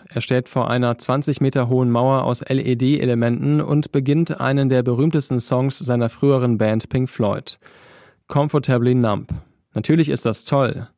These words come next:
„Hello, is there anybody in there?“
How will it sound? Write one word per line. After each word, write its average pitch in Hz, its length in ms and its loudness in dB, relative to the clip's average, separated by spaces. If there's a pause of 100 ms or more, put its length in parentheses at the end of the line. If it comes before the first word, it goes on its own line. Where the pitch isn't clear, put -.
(440)
„Hello, 120 520 2
is 135 240 -4
there 113 220 0
anybody 113 540 0
in 135 160 2
there?“ 156 360 0